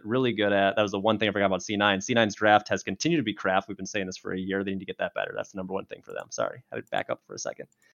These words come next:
Uh, and so I, I think that the way this game played out, like, you pretty much had to have Vikla,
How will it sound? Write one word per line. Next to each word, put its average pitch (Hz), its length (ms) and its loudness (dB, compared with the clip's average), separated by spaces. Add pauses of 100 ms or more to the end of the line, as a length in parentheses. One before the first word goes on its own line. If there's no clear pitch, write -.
(500)
Uh, 110 500 10 (400)
and 135 460 4 (960)
so 147 200 6
I, 143 240 6
I 139 120 6
think - 500 0 (140)
that 127 220 8
the 131 80 4
way 131 380 6 (120)
this 117 220 -2
game 120 260 2
played 110 280 4
out, 117 200 10
like, 110 120 4
you 110 200 -2
pretty 143 200 2
much 127 200 4
had 113 340 6
to 98 80 2
have 92 420 2 (160)
Vikla, 101 720 2